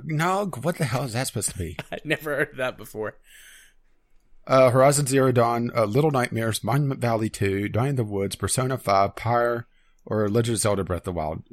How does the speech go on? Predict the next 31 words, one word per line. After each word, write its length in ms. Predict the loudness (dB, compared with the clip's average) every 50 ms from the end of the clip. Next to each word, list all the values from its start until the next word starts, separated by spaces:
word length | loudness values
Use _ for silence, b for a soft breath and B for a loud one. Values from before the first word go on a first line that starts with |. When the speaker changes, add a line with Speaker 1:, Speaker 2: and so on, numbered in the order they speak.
| -16 -10
Speaker 1:
Cuphead. 440 | -6 -8 -8 -6 -6 -8 -8 -8 -10 -12 -12
I 60 | -10 -8
mean, 160 | -8 -8 -10 -8 -4
uh, 120 | -2 -2 -2 0
that's, 240 | 0 0 2 2 0 -2 0
that's 200 | 0 0 0 0
an 80 | -4 -4
obvious 440 | -4 -6 -6 -6 -6 -6 -6 2
one. 80 | 6 6
Speaker 2:
That 80 | 6 6
one's 140 | 4 0
a 40 | -4
gimme. 460 | -4 -2 -4 -4 -4 -6 -8 -10 -10 -8
Yeah, 280 | -4 -2 -2 -2 -4 -6 -8
that's, 220 | -10 -8 -8 -4 -2
like, 180 | -2 -2 -2 -4
the 80 | -6 -4
star 420 | -4 -4 -2 -2 -2 -2 -2 -2
in 80 | -4 -6
the 80 | -8
middle 260 | -8 -8 -6 -6 -6 -8
of 120 | -8 -8
your 300 | -8 -8 -6 -8 -8 -12 -14 -14
bingo 320 | -12 -12 -10 -10 -10 -10
card. 360 | -10 -10 -10 -10 -10 -12 -16 _ _ _ _ _ _ _ _ _ _ -8
Speaker 1:
Okay, 220 | -4 -2 -2 -2
so 180 | -2 -2 -4 -6
best 340 | -4 -2 0 0 0 0 -2 _ -4
audio. 720 | -2 0 0 2 0 0 -4 -4 -6 -8 -10 -12 -14 -16 -20 -20 -20 _ _ _ _ _ _ _ _ _ _ _ -6
Destiny 400 | -4 -2 -2 0 2 4 4 4
two. 440 | 4 4 2 2 2 2 0 0